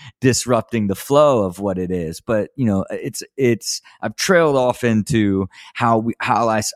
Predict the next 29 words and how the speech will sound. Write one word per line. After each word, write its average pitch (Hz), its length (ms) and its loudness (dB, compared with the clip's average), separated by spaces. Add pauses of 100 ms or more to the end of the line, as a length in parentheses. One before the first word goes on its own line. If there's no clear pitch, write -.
support 117 560 0
that 120 220 0
relationship. 117 720 -6
But - 100 -14
again, 107 460 -4 (320)
it's - 100 -12
a 135 60 0
beautiful 147 680 0
beginning, 110 720 2
but 95 200 -4
ultimately, 110 1000 2 (580)
you 135 120 2
know, 90 400 0 (220)
you 127 380 -2
don't 135 400 2
have 127 280 -4
an 110 60 -4
extraordinary 123 800 2
relationship 107 880 0
and 92 80 -4
an 87 100 -2
amazing 110 560 0
family 110 600 0
and 87 100 0
home 104 480 0 (320)
by 92 220 0
just 95 540 -4 (460)
doing 120 380 2
it 113 100 -4